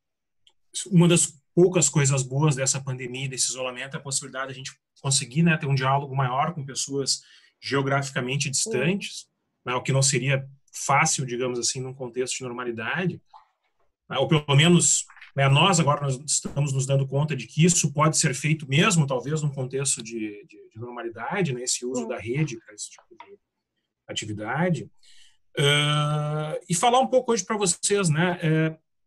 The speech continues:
Speaker 1: eu acho que a discussão ela pode girar menos em torno, assim, do negacionismo em estrito senso,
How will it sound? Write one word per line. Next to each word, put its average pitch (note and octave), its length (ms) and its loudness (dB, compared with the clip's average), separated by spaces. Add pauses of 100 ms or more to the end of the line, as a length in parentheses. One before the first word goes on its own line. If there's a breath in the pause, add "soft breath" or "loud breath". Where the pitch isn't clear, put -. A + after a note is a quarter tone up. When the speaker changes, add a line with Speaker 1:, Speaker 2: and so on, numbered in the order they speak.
(920)
Speaker 1:
eu G3+ 80 -6
acho F#3+ 100 -2
que B3+ 60 0
a G#3+ 40 0
discussão - 340 -2
ela B3 140 -2
pode A3 360 -4
girar E3 360 2
menos F#3 320 2
em D3+ 100 0
torno, F3 300 2
assim, E3 180 0
do E3 120 4
negacionismo E3+ 680 2
em D#3+ 60 4
estrito D#3+ 440 -2
senso, F3+ 640 -4